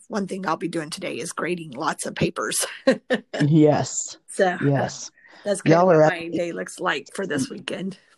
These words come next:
Speaker 2: Right. That's, this is the end of the, the sessions on this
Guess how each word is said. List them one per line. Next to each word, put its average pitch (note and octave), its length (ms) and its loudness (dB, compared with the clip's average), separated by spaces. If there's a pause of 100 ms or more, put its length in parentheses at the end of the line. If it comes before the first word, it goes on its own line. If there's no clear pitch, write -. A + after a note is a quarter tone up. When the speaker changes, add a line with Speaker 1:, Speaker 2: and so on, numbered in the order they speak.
(480)
Speaker 2:
Right. C3 400 -4
That's, D3 300 -2
this E3 240 2
is C#3 100 2
the C3+ 180 0
end D3+ 140 6
of C3+ 140 2
the, A#2+ 360 4 (360)
the C3 200 0 (200)
sessions D3 580 4
on C3+ 240 6
this B2 320 2